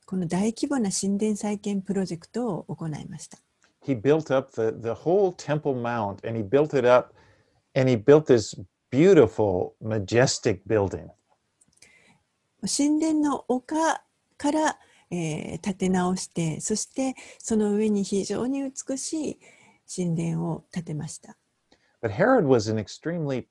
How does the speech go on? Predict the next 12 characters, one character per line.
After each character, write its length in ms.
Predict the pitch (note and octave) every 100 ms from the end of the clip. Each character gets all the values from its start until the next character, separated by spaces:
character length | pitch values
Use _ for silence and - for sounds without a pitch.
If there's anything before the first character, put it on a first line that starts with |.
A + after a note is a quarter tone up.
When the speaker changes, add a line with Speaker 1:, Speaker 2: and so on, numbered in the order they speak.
| _
Speaker 2:
paranoid 760 | - E3 E3+ B2+ A2 G#2+ G2+ F2+
man. 300 | F2 D#2 - _ _ _ _ _ _ _ - _ _
Speaker 1:
こ 100 | -
の 100 | B3
ヘ 160 | B3+ F4+
ロ 100 | G4+
デ 140 | D#4+
と 100 | C4 G#3+
い 100 | G3
う 20 |
人 260 | - F#3
は、 320 | G3+ A#3+ G#3